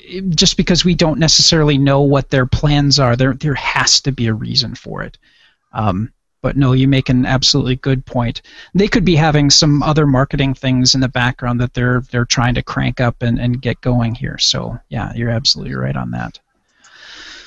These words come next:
Uh, <sighs> and we talked about Onyx Path and what, <clears throat> and what they did for,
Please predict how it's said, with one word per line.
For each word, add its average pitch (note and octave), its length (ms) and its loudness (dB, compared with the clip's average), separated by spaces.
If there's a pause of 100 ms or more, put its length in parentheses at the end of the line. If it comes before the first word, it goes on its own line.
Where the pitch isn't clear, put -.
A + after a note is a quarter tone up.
(880)
Uh, A3 440 2 (960)
<sighs> - 60 -2 (1800)
and G#3 180 0 (280)
we G#3+ 100 2
talked B3 260 0
about F3 220 2
Onyx C#3+ 360 0
Path D3+ 380 0
and D3+ 140 0
what, C#3+ 180 0 (220)
<clears throat> - 180 -20
and G3 480 2
what D#3+ 200 2
they F3 160 4
did D3+ 320 2
for, C#3 500 2